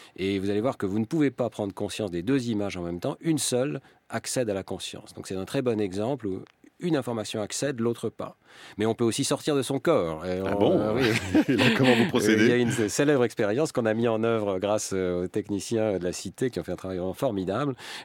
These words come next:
Speaker 1: Et, euh, on, il y a une main en caoutchouc et par une manipulation très simple, on arrive à convaincre le cerveau que cette main en caoutchouc appartient à votre corps, que c'est devenu votre main.
Speaker 2: Mhm.
Speaker 1: Alors que votre vraie main, par contre, non. Voyez.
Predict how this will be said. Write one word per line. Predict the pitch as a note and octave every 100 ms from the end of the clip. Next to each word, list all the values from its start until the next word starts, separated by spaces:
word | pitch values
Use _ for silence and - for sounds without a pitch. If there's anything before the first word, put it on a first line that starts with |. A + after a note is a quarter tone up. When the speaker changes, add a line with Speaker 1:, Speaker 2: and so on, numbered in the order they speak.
| -
Speaker 1:
Et, | G2 G#2 G#2
euh, | G2 G2+ G2+
on, | G#2+ G#2 G2+ G#2 F#2+
il | A#2
y | A2
a |
une | G2+
main | C3+
en | C#3
caoutchouc | A2 G#2 F#2+ - B2+ G#3+ - - - -
et | G#2+ G#2+ G#2
par | - B2 G#2+
une | G2+ G2
manipulation | G#2+ G#2+ - G#2 G2 - B2 G#2+
très | - F#2+
simple, | - C3+ F#3 F#3+ B2 -
on | G2+ G2+
arrive | A#2 A#2
à | F2+
convaincre | - D3+ C#3+ C#3+ G#2+
le | G2
cerveau | - G2+ F#2+ C#3+
que | D#3 G#2+
cette | A2 -
main | A2 G#2
en |
caoutchouc | G#2 G2 F2+ F3+
appartient | - A2 - E3+
à | D#3+
votre | B2+ - A2+
corps, | - F2 -
que |
c'est | F2+ G#2+
devenu | A2 A#2 C#3+
votre | A#2+ -
main. | G2+ F2 - -
Speaker 2:
Mhm. | D2
Speaker 1:
Alors | G2+ F2
que | G2+
votre | G#2 -
vraie | F2 G2+
main, | G#2+ D3+
par | - -
contre, | B2 - G#2+
non. | G2 F2+ _
Voyez. | - F#2